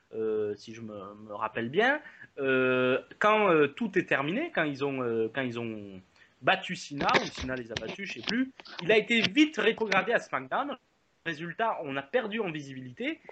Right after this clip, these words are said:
Il s'est perdu dans la masse de SmackDown qui avait des stop stars à l'époque. Donc, euh, il a remonté un groupe qui était une sorte de ressucé, oh, c'est beau, de ressucé de, de, de la Nexus, mais en moins bien. Résultat, il s'est perdu très rapidement,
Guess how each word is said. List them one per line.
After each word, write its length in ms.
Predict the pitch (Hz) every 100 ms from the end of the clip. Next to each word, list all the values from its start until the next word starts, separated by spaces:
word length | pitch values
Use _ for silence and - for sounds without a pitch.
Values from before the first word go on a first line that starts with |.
| -
Il 60 |
s'est 160 | 139 220
perdu 360 | 220 247 214 233
dans 140 | 208
la 80 | 190
masse 200 | 208 175
de 80 | 190
SmackDown 440 | 196 196 202 202
qui 80 | 175
avait 100 | 151
des 140 | 151
stop 260 | 147 240 220
stars 300 | - 254 170
à 80 | 127
l'époque. 840 | - _ _ _ _ 123 113 - _ -
Donc, 300 | 214 214 - -
euh, 300 | 165 156 156 -
il 160 | 196 190
a 60 |
remonté 460 | 190 226 220 196 208
un 120 | 202
groupe 300 | 196 202 214 _ _ _ _ - 131 -
qui 80 |
était 160 | 131 170
une 100 | 151
sorte 300 | 135 - 135
de 120 | 127
ressucé, 720 | 120 185 - 185 - 160 143 _ _ -
oh, 160 | 127 117
c'est 100 | -
beau, 140 | 113 _ _ 127
de 40 |
ressucé 600 | 135 220 214 202 - 175
de, 320 | 135 123 117 _ _ _ 135
de, 160 | 147
de 140 | 131 143
la 160 | 147
Nexus, 440 | 156 175 170 214 190 -
mais 120 | 151
en 100 | 151
moins 260 | 156 170 175
bien. 400 | 170 214 262 302 - - -
Résultat, 420 | 180 214 190 285
il 140 | 226
s'est 140 | - 233
perdu 380 | - 233 214 277
très 260 | - 294
rapidement, 560 | 269 220 - 185 214 214